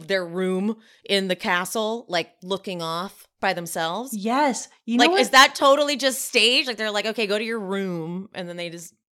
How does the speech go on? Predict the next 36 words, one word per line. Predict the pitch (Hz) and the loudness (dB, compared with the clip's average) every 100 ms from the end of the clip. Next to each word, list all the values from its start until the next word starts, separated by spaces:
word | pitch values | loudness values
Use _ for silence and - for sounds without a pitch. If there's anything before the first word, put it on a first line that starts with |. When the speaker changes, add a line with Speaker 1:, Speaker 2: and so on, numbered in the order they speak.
| _ - | _ -2
Speaker 1:
film | 208 196 | 0 0
it | 226 254 | 0 -2
in | 277 | -2
there? | 320 359 359 _ _ _ _ _ _ - | -4 -6 -10 _ _ _ _ _ _ -6
Speaker 2:
I | 214 202 - | -4 -4 -8
hadn't | 196 190 226 | -6 -4 -4
even | 294 320 | -4 -6
thought | 170 165 | -6 -8
about | 175 202 | -8 -6
that, | 226 226 | -4 -4
but | 180 | -6
now | 170 180 | -4 -2
it's | 214 - | -2 -4
gonna | 240 | -6
be | 247 | -6
all | - 180 | -4 -4
I | |
can | 190 190 | -4 -8
think | 170 170 | -10 -10
about | 208 226 175 | -4 -4 -4
because, | 160 | 0
Speaker 1:
Right? | 196 208 185 185 - - - - | 4 6 4 -2 -8 -20 -14 -10
Speaker 2:
because | - 262 269 - - _ _ _ | -6 -2 -2 -4 -20 _ _ _
if | 311 339 - - | -2 -2 -2 0
they | 339 | 0
were | 269 185 196 208 | 0 -2 -2 -2
all | 196 196 | -2 -4
living | 185 180 214 | -4 -6 -4
there, | 233 247 - | -2 -4 -4
you'd | 247 269 | -6 -4
think | 311 320 | -4 -2
there'd | 427 | 0
be | 381 | 0
some | 330 277 | 0 0
moments | 202 208 220 | 0 0 -2
where | 220 | -2